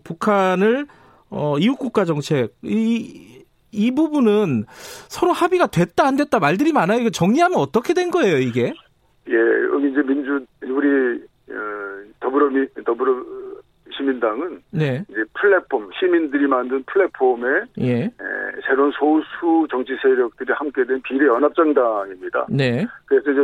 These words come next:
Speaker 2: 소수파를 의회에 진출시키기 위한 곳에
Speaker 1: 예.
Speaker 2: 이제 기존의 민주당이 큰 역할을 하면서 도와주고,
Speaker 1: 네.
Speaker 2: 어, 당을 하나의 새로운 모습으로 만들어 나가는데, 그래서, 아, 요, 에, 비-,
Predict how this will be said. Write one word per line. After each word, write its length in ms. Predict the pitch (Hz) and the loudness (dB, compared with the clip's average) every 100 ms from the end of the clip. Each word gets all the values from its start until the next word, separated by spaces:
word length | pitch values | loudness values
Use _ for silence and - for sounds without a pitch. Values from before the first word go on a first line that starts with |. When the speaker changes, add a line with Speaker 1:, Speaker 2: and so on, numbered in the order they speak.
| 131 | 2
Speaker 2:
소수파를 1700 | 165 175 165 175 165 _ - _ _ - _ - 139 139 131 156 160 | 4 4 2 -2 -4 _ -20 _ _ -20 _ 2 4 4 2 2 2
의회에 320 | 143 143 143 | 4 4 4
진출시키기 840 | 135 131 131 120 - - 123 123 120 | 0 -6 -8 -10 -12 -14 -10 -2 0
위한 360 | 117 113 110 | 0 -2 -4
곳에 220 | 110 107 117 98 151 120 | -2 0 -2 0 0 0
Speaker 1:
예. 300 | 131 123 127 247 _ - | -2 0 -2 -6 _ -14
Speaker 2:
이제 140 | 110 110 | -10 -8
기존의 540 | 262 131 131 131 127 117 - | 0 2 4 2 0 -4 -8
민주당이 720 | 139 131 139 120 120 117 131 | -6 -4 -4 0 0 0 -4
큰 600 | - - - 190 185 170 | -4 -4 -4 -4 -4 -4
역할을 460 | 120 110 - 123 113 | -4 -4 -4 -2 -2
하면서 320 | 127 120 110 | -4 -6 -6
도와주고, 760 | 120 113 120 107 101 107 160 202 | -2 0 0 -2 -8 -4 -4 -2
Speaker 1:
네. 140 | 131 | -4
Speaker 2:
어, 160 | 131 120 | -2 -4
당을 360 | - 107 127 120 | -6 -4 -4 0
하나의 380 | 135 123 123 110 - - - 120 113 | 0 2 0 -2 -12 -20 -12 -8 0
새로운 240 | 160 151 | 2 2
모습으로 380 | 123 120 117 117 | 0 -2 -4 -4
만들어 340 | 117 107 120 | -4 -4 -4
나가는데, 600 | 113 101 101 101 95 - - | -2 -2 -2 -4 -8 -10 -2
그래서, 340 | 131 123 151 - - - - - | 0 2 0 -2 -16 -20 -20 -6
아, 200 | 98 110 | -4 -2
요, 340 | 117 117 113 101 - | 0 0 -2 -4 -12
에, 60 | 107 107 110 113 - | -12 -12 -12 -14 -16
비-, 140 | - | -14